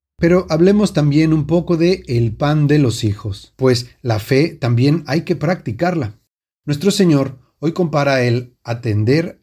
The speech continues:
a esta mujer con darle el pan de los hijos. Para nosotros, católicos del siglo veintiuno,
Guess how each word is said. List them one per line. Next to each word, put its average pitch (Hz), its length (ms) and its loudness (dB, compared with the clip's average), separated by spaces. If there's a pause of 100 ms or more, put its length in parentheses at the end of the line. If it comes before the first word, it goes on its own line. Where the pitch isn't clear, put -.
a 113 120 -4
esta 120 240 -4
mujer 113 520 -4 (180)
con 117 200 -2
darle 190 540 0
el 120 200 0
pan 165 320 -2
de 165 100 2
los 160 260 0
hijos. - 420 -8 (300)
Para 185 180 2
nosotros, 147 520 0
católicos 143 720 -2
del 104 160 -4
siglo 139 320 -2
veintiuno, 143 600 0